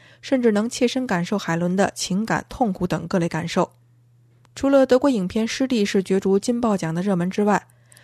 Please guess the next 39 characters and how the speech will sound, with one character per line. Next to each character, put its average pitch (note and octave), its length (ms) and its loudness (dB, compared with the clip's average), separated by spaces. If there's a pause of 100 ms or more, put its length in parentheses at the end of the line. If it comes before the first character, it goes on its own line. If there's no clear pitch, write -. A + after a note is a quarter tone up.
(120)
法 A3+ 200 0
国 C#4 100 4
影 G3+ 180 0
片 A#3+ 280 0 (180)
《火 - 260 2
车 C4+ 200 2
北 F3 200 -2
站》， A#3+ 220 2 (540)
由 A#3 180 6
德 C4+ 140 4
国 D4+ 120 4
影 F#3+ 180 0
星 A#3+ 320 -2
莫 B3 100 2
里 F#3 120 0
茨· F#3 340 0
布 - 100 -2
莱 G3+ 160 2
普 F3+ 120 -2
特 G3 120 0
罗 F3 180 2
伊 G3 180 -2
加 G#3+ 180 -2
盟 F#3 160 0
的 G3 80 0
影 E3+ 200 -2
片 F#3+ 340 0
《维 F3 160 0
亚 G#3+ 200 -2
和 G#3+ 160 0
我》 E3+ 300 -2 (400)
也 F#3+ 120 0
被 A3+ 140 2
认 A3+ 180 0
作 F#3 280 0
获 F#3+ 220 0
奖 F3+ 280 -2
有 E3+ 140 -2
望。 F#3 240 2